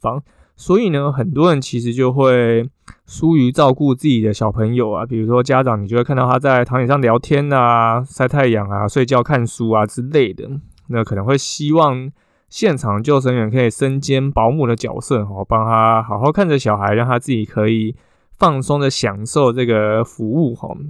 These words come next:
但如果你自己的小孩你自己没办法照顾好的话，救生员其实只是做最后的一个确保，如果是真的发生事情，他可以去协助救援，而不是在现场提供一个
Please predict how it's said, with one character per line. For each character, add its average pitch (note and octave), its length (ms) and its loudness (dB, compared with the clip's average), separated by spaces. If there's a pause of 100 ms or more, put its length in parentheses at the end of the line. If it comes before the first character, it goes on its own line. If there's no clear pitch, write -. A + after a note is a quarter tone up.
但 C3 260 0
如 C3 160 -2
果 D#3 240 2
你 A2 140 -4
自 E3+ 140 -6
己 C#3 80 2
的 A2+ 40 -2
小 A2 160 -2
孩 G#2 160 -2
你 G#2+ 60 -4
自 D#3 140 -8
己 B2+ 100 -2
没 G#2 100 -2
办 C#3 160 2
法 G3 60 -2
照 C3+ 220 0
顾 B2 240 -2
好 A2+ 140 -12
的 B2+ 140 -12
话， B2+ 480 -2 (320)
救 - 140 -2
生 F3+ 80 4
员 E3+ 180 2
其 B2+ 220 -2
实 C#3+ 80 2
只 - 180 -14
是 C#3+ 200 -8
做 D#3 180 2
最 D3+ 220 2
后 D3+ 120 0
的 A2 120 2
一 A#2 100 -2
个 A#2+ 340 0 (280)
确 F3 440 0
保， - 520 -8
如 B2 100 0
果 C#3+ 160 2
是 C#3 100 -6
真 E3 220 -2
的 D3+ 100 2 (140)
发 D3 260 4
生 C#3+ 280 -4
事 C#3+ 320 -4
情， - 600 -12
他 C3 120 -2
可 C#3 120 -2
以 A#2 60 2
去 C3+ 160 -4
协 G#2+ 300 -6
助 C3 180 -2
救 A#2+ 300 -2
援， - 160 -8
而 A#2 120 0
不 A#2+ 140 -2
是 C#3 180 -4
在 C3+ 160 2
现 C3 300 -2
场 A2 240 -10
提 A2+ 260 0
供 B2+ 220 2
一 C3 80 -6
个 A#2 380 0